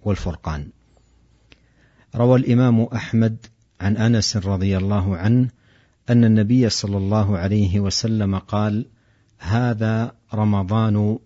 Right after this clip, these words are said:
قد جاءكم، تفتح فيه أبواب الجنة،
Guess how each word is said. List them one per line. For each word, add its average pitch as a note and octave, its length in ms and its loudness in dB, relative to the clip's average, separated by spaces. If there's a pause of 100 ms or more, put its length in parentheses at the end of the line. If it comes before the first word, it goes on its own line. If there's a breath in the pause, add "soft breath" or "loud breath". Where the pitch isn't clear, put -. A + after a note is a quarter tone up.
(120)
قد G#2 320 -2
جاءكم، F2+ 600 -4 (760 soft breath)
تفتح A#2+ 560 -2
فيه A#2 400 0
أبواب A2+ 340 0
الجنة، F#2+ 460 0